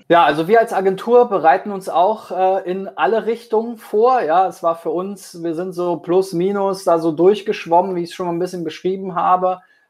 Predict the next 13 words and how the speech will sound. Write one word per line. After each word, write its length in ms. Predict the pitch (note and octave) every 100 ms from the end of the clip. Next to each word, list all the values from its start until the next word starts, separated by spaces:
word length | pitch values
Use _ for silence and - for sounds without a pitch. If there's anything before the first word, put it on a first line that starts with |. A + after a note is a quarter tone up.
| -
Ähm, 220 | D3+ D#3
in 120 | D#3
vielen 280 | E3 F#3 F#3
Bereichen 420 | E3 D3 E3 F3+
hat 140 | E3+ F3
es 140 | D#3+
sich 240 | F3 E3+ F3
wieder 360 | E3 D3 C#3+ _ _ -
etwas 400 | F#3 - G#3 G#3
normalisiert. 840 | F#3 F3+ E3+ E3 C#3 - G#3 G#3
Die 120 | E3+
großen 640 | - C3 C3+ F3 G#3 G3 E3+
Ausreißer, 1000 | C#3 F3+ G#3+ - D3+ F3 F#3+ F#3 F3+